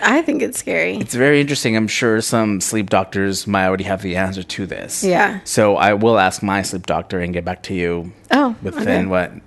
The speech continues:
Speaker 2: this, this month or so.
Speaker 1: I also wanna point out that you wouldn't necessarily even know that you had
Speaker 2: No.
Speaker 1: sleep apnea or had this issue if I hadn't
Speaker 2: <laughs>
Speaker 1: basically told you.
Speaker 2: Yeah.
Speaker 1: And so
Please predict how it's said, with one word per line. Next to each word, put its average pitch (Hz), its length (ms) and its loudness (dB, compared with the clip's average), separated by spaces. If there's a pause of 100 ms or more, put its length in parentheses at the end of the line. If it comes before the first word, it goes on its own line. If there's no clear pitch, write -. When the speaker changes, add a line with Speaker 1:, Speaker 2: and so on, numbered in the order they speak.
(680)
Speaker 2:
this, 90 240 -4
this - 300 -10
month 101 240 -2
or 92 60 -8
so. - 220 -8 (300)
Speaker 1:
I 175 60 8
also 254 220 4
wanna 208 180 4
point 208 260 0
out 220 280 4
that 175 340 2
you 220 840 0 (120)
wouldn't 208 360 2
necessarily 190 640 2
even 175 420 2
know 170 480 4 (480)
that 165 140 4
you 180 140 2
had 175 640 4 (220)
Speaker 2:
No. 123 260 4
Speaker 1:
sleep 185 160 2
apnea 175 420 4
or 160 120 2
had 180 240 4
this 170 140 0
issue 175 440 2
if 185 140 0
I 175 140 4
hadn't 175 440 2
Speaker 2:
<laughs> - 60 0
Speaker 1:
basically 175 320 2
told 247 420 4
you. 175 360 4
Speaker 2:
Yeah. 117 360 4 (160)
Speaker 1:
And 196 160 2
so 175 460 4